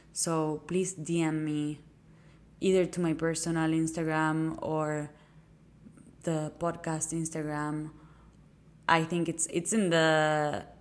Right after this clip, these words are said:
link or bio here in Spotify or in any other platform that you're using. Send me the questions, send me the ideas, and any topic that you would like to expand more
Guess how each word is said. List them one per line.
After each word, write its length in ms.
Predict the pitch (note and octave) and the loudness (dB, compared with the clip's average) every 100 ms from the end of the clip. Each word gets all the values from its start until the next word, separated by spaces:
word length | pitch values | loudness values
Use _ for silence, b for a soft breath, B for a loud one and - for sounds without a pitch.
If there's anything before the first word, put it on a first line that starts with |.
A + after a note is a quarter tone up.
| - | -8
link 580 | F3 D#3+ D#3+ D#3 D3+ - | -2 2 2 2 0 -2
or 160 | D3+ D3 | -2 0
bio 520 | D3+ D3+ D3+ D3 D3 | 2 2 2 0 -2
here 280 | - D#3 D3+ | -4 -4 -2
in 100 | D3+ | -4
Spotify 840 | - E3 D3+ D3 - C#3+ C#3+ C#3+ | -4 -4 -4 -4 -6 -4 -4 -6
or 420 | - D3 D3 D3 - - - - | -4 -2 -2 -4 -8 -18 -20 -6
in 180 | D#3+ D#3 | 0 0
any 280 | D3+ D3+ | 2 0
other 500 | D3 D3 D3 C#3+ - B B B B | 0 0 -2 -4 -6 B B B B
platform 540 | - E3 - - D#3+ D#3 | -2 0 0 0 0 0
that 100 | D3+ | -2
you're 160 | D#3 | -2
using. 600 | D#3 D#3 C#3+ - C#3+ D3 - - - - - - - - - - | -2 -4 -4 -4 -2 -4 -8 -20 -20 -20 -20 -20 -20 -20 -18 -4
Send 280 | - B3 | 0 6
me 100 | A#3+ | 6
the 100 | G#3+ | 4
questions, 500 | G3 G3 F#3+ - F3+ | 2 0 0 -2 0
send 180 | F3+ F#3+ | 0 0
me 100 | G3 | -2
the 140 | F#3+ F3+ | 0 2
ideas, 600 | E3+ E3 E3+ D#3+ D#3+ - B B B B | 0 0 0 2 0 -2 B B B B
and 180 | E3+ F3 | -2 0
any 520 | E3+ E3+ E3+ E3 D#3+ - - - | 0 0 0 0 -2 -6 -20 -2
topic 340 | F#3+ F3+ E3+ | 0 0 -2
that 140 | - D#3+ | -4 -2
you 140 | E3 | -2
would 180 | E3 E3 | -2 -2
like 280 | D#3+ D#3 - | 0 0 -2
to 120 | E3 | -6
expand 680 | D#3 - - D#3+ D#3 D3+ - B B B B - | -4 -6 0 0 0 -4 -8 B B B B -6
more 580 | D#3+ D#3+ D#3 D3+ D3 | 0 2 2 0 -4